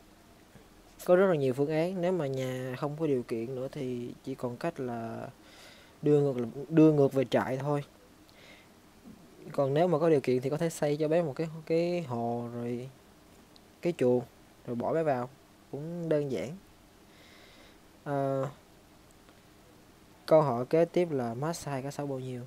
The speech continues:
Thì Việt Nam của chúng ta hiện tại là chia làm hai dòng cá sấu. Là thứ nhất là hoa cà, thứ hai là cá sim. Thì đa số, đa số, ờ, cá là bây giờ bán ra đa số là cá sim.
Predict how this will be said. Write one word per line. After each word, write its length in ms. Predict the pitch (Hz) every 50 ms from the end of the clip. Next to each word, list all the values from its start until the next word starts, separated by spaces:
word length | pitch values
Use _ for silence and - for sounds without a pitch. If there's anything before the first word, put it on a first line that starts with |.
| 123 - - - - - - - - - - - - - - -
Thì 120 | - 123
Việt 140 | 113 120 120
Nam 300 | 135 135 135 131 131 127
của 180 | 131 139 147 143
chúng 160 | - 151 156
ta 80 | 147 131
hiện 180 | 123 120 110 113
tại 200 | - 98 98 107
là 60 | 107
chia 220 | 107 - 127 131 127
làm 100 | 117 110
hai 220 | 123 127 123 127
dòng 140 | 117 107 101
cá 80 | 120 127
sấu. 320 | - 135 131 139 156 165 - - - - - - - - - - - -
Là 540 | 135 131 123 120 120 117 113 117 113 110 131 -
thứ 80 | 156
nhất 180 | 151 165 165 165
là 320 | 135 120 120 117 117 117 - -
hoa 140 | 139 135 127
cà, 280 | - 127 123 117 113
thứ 120 | - - 147
hai 160 | 151 139 127
là 80 | 120
cá 120 | - 135 135
sim. 280 | - - 147 139 135 131 - - - - - - - - - - - - - - - - - - - -
Thì 160 | - 135 131
đa 240 | 135 156 170 175 175
số, 480 | 165 - - 160 175 190 214 233 226 226 - - - - - - - - -
đa 280 | - 147 151 156 160 156
số, 260 | 156 - 160 160 165 170 175 175 180 185 190 185 185 180 175 165
ờ, 640 | 160 156 151 147 147 143 139 139 139 139 135 131 131 - -
cá 400 | - 147 151 165 190 196 196 214 - - - - - - 139 127
là 800 | 123 120 117 117 113 113 110 110 107 107 107 107 107 107 107 104 104 110 120 - - - - - - - - -
bây 140 | 135 135 131
giờ 160 | 131 123 117
bán 260 | 135 131 139 165 185
ra 300 | 180 156 139 135 139 -
đa 140 | - 139 131
số 160 | - - 156
là 100 | 143 120
cá 160 | - - 139
sim. 260 | - - - 139 127